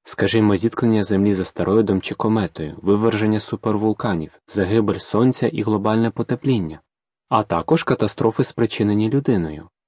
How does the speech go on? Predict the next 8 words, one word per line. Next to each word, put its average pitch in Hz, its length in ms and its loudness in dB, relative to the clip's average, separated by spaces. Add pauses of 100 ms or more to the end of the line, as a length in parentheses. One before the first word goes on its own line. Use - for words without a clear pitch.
(240)
наприклад, 110 540 0
ядерну 90 460 0
війну 90 480 0
і 104 100 0
біотероризм. 95 920 -2 (1500)
Що - 300 0
каже 131 340 2
Біблія? 85 520 -2